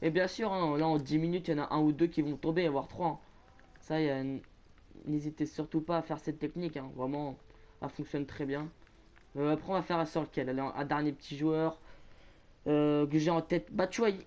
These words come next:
Batshuayi qui fonctionne. Batshuayi aussi qui fonctionne en plus, euh, très bien. Il a le hyperlink avec, euh, Eden Hazard.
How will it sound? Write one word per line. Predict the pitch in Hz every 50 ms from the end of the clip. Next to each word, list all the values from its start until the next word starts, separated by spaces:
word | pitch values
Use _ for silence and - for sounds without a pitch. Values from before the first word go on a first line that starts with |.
| - - -
Batshuayi | 190 208 202 - 208 202 196 208 220
qui | 214 - 190
fonctionne. | 170 190 175 160 - 147 139 - - - - - - -
Batshuayi | 165 185 180 - 190 180 180
aussi | 190 180 - 185
qui | 175 - 180
fonctionne | 170 - 170 160 151 - 185 185 180
en | 170
plus, | 160 - 180 185 180 - 160
euh, | 151 147 147
très | 147 - - 180 165
bien. | 160 170 170 170
Il | 160 147
a | 139 139
le | 139 139 -
hyperlink | 151 156 151 - 156 156 160 165 165 156 -
avec, | 151 135 135 139 135 -
euh, | 135 131 - -
Eden | - - 165 156
Hazard. | 139 127 139 139 151